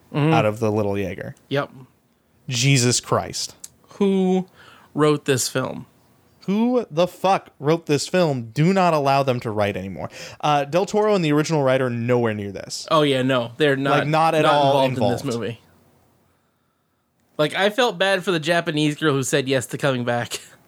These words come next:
Speaker 2: Yeah, and thankfully they let her kill off her character, you know,
Speaker 1: Yep.
Speaker 2: because we're in spoiler territory.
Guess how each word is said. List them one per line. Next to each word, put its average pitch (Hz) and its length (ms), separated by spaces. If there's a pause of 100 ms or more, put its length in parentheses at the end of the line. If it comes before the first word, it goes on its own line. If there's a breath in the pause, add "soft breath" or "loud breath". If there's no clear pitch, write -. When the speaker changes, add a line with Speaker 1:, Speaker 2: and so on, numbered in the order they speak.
(460 soft breath)
Speaker 2:
Yeah, 135 480
and 151 380
thankfully 175 480
they 143 160
let 135 160
her 135 100
kill 127 240
off 113 140
her 107 100
character, 104 680 (180)
you 117 120
know, 104 100
Speaker 1:
Yep. 135 200
Speaker 2:
because 113 300
we're 113 100
in 104 80
spoiler 104 420
territory. 101 800